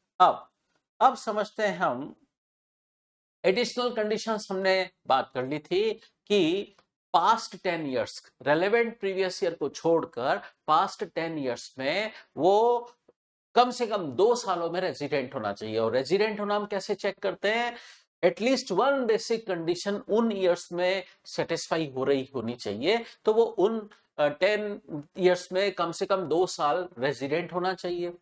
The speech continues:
ठीक है, और पास्ट टेन इयर्स, रेलेवेंट प्रीवियस ईयर को छोड़कर पास्ट सेवन इयर्स में उसकी इंडिया में प्रेजेंस होनी चाहिए सेवन थर्टी डेज। ठीक है,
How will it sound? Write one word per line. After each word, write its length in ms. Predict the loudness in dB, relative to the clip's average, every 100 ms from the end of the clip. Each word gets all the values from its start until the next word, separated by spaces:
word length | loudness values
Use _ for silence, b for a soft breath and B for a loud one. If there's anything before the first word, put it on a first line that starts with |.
| _
ठीक 160 | -2 0
है, 140 | -2 B B 2
और 260 | 2 2 2
पास्ट 400 | 4 4 -2 -6
टेन 220 | -6 0
इयर्स, 300 | -2 -2 0
रेलेवेंट 500 | 2 2 2 0 -2
प्रीवियस 460 | -4 -2 -2 -2 -4
ईयर 100 | -2
को 140 | -4
छोड़कर 640 | 0 2 2 0 0 0 B B _ 2
पास्ट 420 | 4 4 -2 -8
सेवन 460 | -2 0 2 0
इयर्स 380 | -2 -4 -6 -8
में 200 | -6 -6 B B
उसकी 260 | -8 -4 -4
इंडिया 380 | -4 -4 0 0
में 180 | 0 0
प्रेजेंस 460 | 0 0 -4 -4
होनी 160 | -6 -6
चाहिए 420 | -6 -2 -2 -2 B _
सेवन 360 | -2 0 0 -2
थर्टी 280 | -8 -6
डेज। 480 | -8 -10 -12 -16 -18 -6
ठीक 160 | 0 0
है, 180 | 0